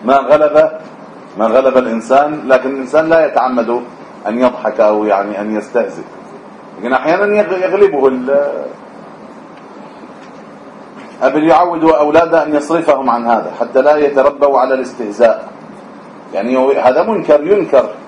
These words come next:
يع-، يعودهم على إنكار أن هذا لا ينبغي، لكن لا يعودهم أنهم ينشؤون كلما سمعوا شيء يضحكون، وه-، هذا لا يتل-، شخصًا ما، لا يصلح. هذا لا يصلح. أحسنت إذ سألت هذا السؤال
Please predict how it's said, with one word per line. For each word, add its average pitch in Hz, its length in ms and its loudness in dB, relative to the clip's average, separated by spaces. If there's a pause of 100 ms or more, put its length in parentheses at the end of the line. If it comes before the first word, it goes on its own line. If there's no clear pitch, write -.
(280)
يع-، 135 180 2
يعودهم 160 560 2
على 190 240 4
إنكار 175 300 2
أن 139 100 -4
هذا 143 220 4
لا 170 120 4
ينبغي، 127 420 -2 (560)
لكن 170 180 0
لا 202 140 2
يعودهم 175 440 0
أنهم 170 240 -2
ينشؤون 165 460 0 (460)
كلما 165 260 0
سمعوا 165 240 -2
شيء 160 180 0
يضحكون، 156 600 0
وه-، 185 280 0
هذا 202 260 2
لا 202 100 2
يتل-، 190 440 -4
شخصًا 190 240 -6
ما، 175 200 -6 (280)
لا 170 160 2
يصلح. - 260 -8 (680)
هذا 104 160 -4
لا 85 160 -6
يصلح. - 180 -18 (2000)
أحسنت 165 400 0
إذ 147 200 2
سألت 147 320 2
هذا 139 200 4
السؤال 113 420 -2